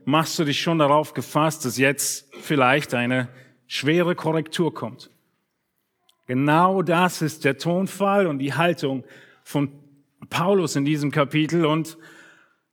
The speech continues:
auch von mir heute Morgen an euch. Ihr wisst, dass ich euch liebe, richtig? Wir sprechen heute Morgen von der Front in unserer Gesellschaft,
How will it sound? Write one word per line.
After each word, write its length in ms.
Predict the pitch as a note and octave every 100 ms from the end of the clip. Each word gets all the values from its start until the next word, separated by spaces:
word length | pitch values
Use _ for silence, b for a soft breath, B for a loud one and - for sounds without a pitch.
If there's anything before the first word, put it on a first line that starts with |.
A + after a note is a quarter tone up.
| -
auch 180 | D3+
von 220 | - F3 D#3+
mir 240 | D#3 D3+
heute 240 | E3 E3
Morgen 340 | D#3 C#3+ E3+ D#3
an 140 | C#3+
euch. 420 | D#3+ G3 E3 - - _ _ _ _ _ _ _ _ _ _ _ _ _ _ _ _ _ _ _ _ _
Ihr 200 | D3+ C3+
wisst, 500 | F3 G3 - - - - b b b b b _ _ _ _ _
dass 220 | - D3 D3
ich 160 | C3+
euch 160 | A#2+ A#2
liebe, 400 | B2+ A#2+ A#2 A2+
richtig? 520 | B2+ - D#3+ D#3+ - _ _ _ _ _ _ _ _ _ _ _ _ _ _ _ _ - - _ _ _ -
Wir 120 | C3+
sprechen 480 | - F#3+ A3 G3+ E3
heute 240 | F#3 D#3
Morgen 460 | C3+ C#3+ F#3 D#3 C3
von 380 | - F3 F3+ C#3
der 220 | F3 D#3+
Front 560 | - D3+ F#3 D3 - - _ _ _ _ _ _ _ _ _
in 160 | - C#3
unserer 280 | F3 E3+ D#3+
Gesellschaft, 880 | D#3 D3 F#3 F3+ B2+ A2+ - -